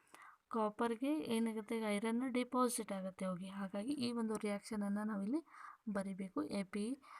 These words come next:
ಪ್ಲಸ್ ಸಿ ಯು ಎಸ್ ಓ ಫೋರ್ ಪ್ಲಸ್ ಇಲ್ಲಿ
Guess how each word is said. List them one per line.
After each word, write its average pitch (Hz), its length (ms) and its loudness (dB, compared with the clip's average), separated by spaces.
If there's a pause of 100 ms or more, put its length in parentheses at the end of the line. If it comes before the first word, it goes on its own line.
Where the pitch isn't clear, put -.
(140)
ಪ್ಲಸ್ 247 300 -2 (120)
ಸಿ 214 240 -2
ಯು 202 160 0
ಎಸ್ 196 360 -4
ಓ 202 100 0
ಫೋರ್ 262 340 -2
ಪ್ಲಸ್ 202 520 -4 (1200)
ಇಲ್ಲಿ 233 340 -2